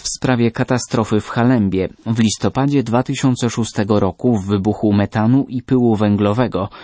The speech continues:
w kopalni zginęło dwudziestu trzech górników. Sąd apelacyjny w Katowicach w części uchylił wyrok w tej sprawie, który zapadł rok temu. Do ponownego rozpoznania sąd skierował między innymi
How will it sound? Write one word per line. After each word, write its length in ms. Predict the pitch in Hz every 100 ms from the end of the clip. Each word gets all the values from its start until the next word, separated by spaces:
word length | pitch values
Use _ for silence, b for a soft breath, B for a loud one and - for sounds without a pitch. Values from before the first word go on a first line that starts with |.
| B B
w 120 | - -
kopalni 520 | 170 160 151 151 131
zginęło 520 | 110 117 127 117 110
dwudziestu 640 | 101 127 131 113 - 127
trzech 320 | 113 - 98
górników. 760 | 95 110 107 117 107 98 95 - B B B B B
Sąd 300 | - 131 110
apelacyjny 640 | 90 98 92 - 117 113 107
w 80 |
Katowicach 760 | - 113 101 98 90 135 123 -
w 100 | -
części 440 | - 98 95 - 127
uchylił 540 | 131 120 - 147 98 85
wyrok 360 | 101 98 104
w 60 | -
tej 140 | 98
sprawie, 440 | 95 - 113 123 139
który 300 | - 160 135
zapadł 540 | 101 90 95 101 101
rok 200 | 107 104
temu. 360 | - 120 98 98 - B B B B B B
Do 200 | 123 131
ponownego 580 | 117 123 120 135 165 165
rozpoznania 680 | 143 - 127 117 101 107 139
sąd 260 | - 98 95
skierował 480 | - 104 98 110 104
między 360 | 101 104 107 107
innymi 600 | 101 113 123 131 104